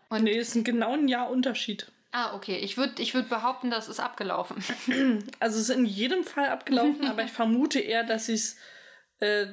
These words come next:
Speaker 2: am fünften dritten einundzwanzig nicht produziert haben,
Speaker 1: Nee.
Speaker 2: weil sonst wär's ja am fünften dritten zwanzig abgelaufen.
Speaker 1: Dann wär's noch mehr abgelaufen.
Speaker 2: Nee, dann wär's in die Vergangenheit abgelaufen.
Speaker 1: Ja, aber was trinken wir denn überhaupt? Du machst
Speaker 2: Ach so.
Speaker 1: die Witze schon, also Maria, äh, f-, fasst schon fingertechnisch da an, wo
Speaker 2: Ich
Speaker 1: sie
Speaker 2: kann's
Speaker 1: auch war.
Speaker 2: tatsächlich einfach nicht vorlesen.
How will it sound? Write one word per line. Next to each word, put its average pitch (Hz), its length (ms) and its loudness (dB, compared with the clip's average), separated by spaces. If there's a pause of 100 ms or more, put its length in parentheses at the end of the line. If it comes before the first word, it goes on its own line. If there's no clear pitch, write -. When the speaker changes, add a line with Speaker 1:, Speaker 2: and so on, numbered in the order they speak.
(160)
Speaker 2:
am 202 160 0
fünften 233 260 0
dritten 226 220 4
einundzwanzig 214 960 -2 (240)
nicht 226 360 2
produziert 226 640 0
haben, 202 420 0
Speaker 1:
Nee. 220 160 2
Speaker 2:
weil 190 140 0
sonst 202 260 -4
wär's 208 140 -2
ja - 80 0
am 196 80 -2
fünften 208 280 -2
dritten 202 360 0
zwanzig 190 560 -2
abgelaufen. 185 420 -4
Speaker 1:
Dann 226 220 -2
wär's 240 200 0
noch 240 300 2
mehr 196 380 0
abgelaufen. 175 720 -2
Speaker 2:
Nee, 233 120 4
dann 226 140 2
wär's 220 220 -2
in 226 160 0
die 214 80 4
Vergangenheit 208 680 -2
abgelaufen. - 360 -2
Speaker 1:
Ja, 262 60 -2
aber 220 140 -2
was 202 140 -8
trinken 254 240 0
wir 269 80 2
denn 196 140 -4
überhaupt? 185 360 0
Du 202 40 0
machst 202 260 0
Speaker 2:
Ach 269 60 4
so. 220 60 2
Speaker 1:
die 226 80 0
Witze 254 180 0
schon, 240 240 0
also 247 200 -4
Maria, 226 300 2
äh, - 420 -10
f-, 214 220 -10 (160)
fasst 262 260 -4
schon 320 220 2
fingertechnisch 294 720 0
da 240 180 -2
an, 277 420 0
wo 254 60 2
Speaker 2:
Ich 247 80 4
Speaker 1:
sie 247 80 0
Speaker 2:
kann's 240 180 0
Speaker 1:
auch - 60 -6
war. 214 80 -2
Speaker 2:
tatsächlich 220 340 0
einfach 202 180 -4
nicht 208 220 -4
vorlesen. 196 500 -2